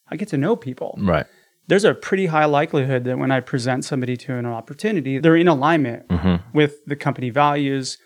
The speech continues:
Speaker 1: the trajectory
Speaker 2: Trajectory. <laughs>
Speaker 1: of the role.
Speaker 2: Yeah.
Speaker 1: I mean, there's meat there, there's substance there.
Speaker 2: Mm-hmm. Yeah.
Speaker 1: And you can't do that in a fifteen minute conversation.
Speaker 2: Definitely not.
Speaker 1: We're talking about qualifying people. What is important about qualifying people up front? Why is it important that people do a thorough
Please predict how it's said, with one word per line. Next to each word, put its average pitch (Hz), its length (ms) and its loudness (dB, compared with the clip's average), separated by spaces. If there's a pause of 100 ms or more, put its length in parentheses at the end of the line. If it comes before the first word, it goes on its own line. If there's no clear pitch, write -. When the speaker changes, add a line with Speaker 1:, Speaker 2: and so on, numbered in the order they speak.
(160)
Speaker 1:
the 135 160 0
trajectory 143 840 4
Speaker 2:
Trajectory. 117 720 6
<laughs> - 0 -
Speaker 1:
of 165 240 6
the 147 140 6
role. 170 680 6 (220)
Speaker 2:
Yeah. 151 160 6
Speaker 1:
I - 20 4
mean, 156 420 6
there's 151 220 6
meat 180 300 2
there, 143 120 4
there's 120 200 -2
substance 147 480 0
there. 85 160 0
Speaker 2:
Mm-hmm. - 680 -2
Yeah. 82 100 2
Speaker 1:
And 160 80 6
you 151 40 2
can't 160 220 2
do 147 100 2
that 135 140 4
in 127 100 -2
a 120 40 -6
fifteen 123 360 -6
minute 110 160 -10
conversation. - 540 -12
Speaker 2:
Definitely - 360 -2
not. - 120 -14 (380)
Speaker 1:
We're 151 100 4
talking 170 120 4
about 151 220 4
qualifying 139 560 2
people. 127 260 -2
What 170 180 4
is 214 140 0
important 151 500 2
about 127 260 2
qualifying 131 520 2
people 123 280 -4
up 120 100 -8
front? 131 280 -4
Why 143 260 4
is 151 280 0
it 151 80 4
important 139 320 0
that 123 100 -4
people 139 300 -2
do 131 460 2
a 127 160 -4
thorough 127 720 0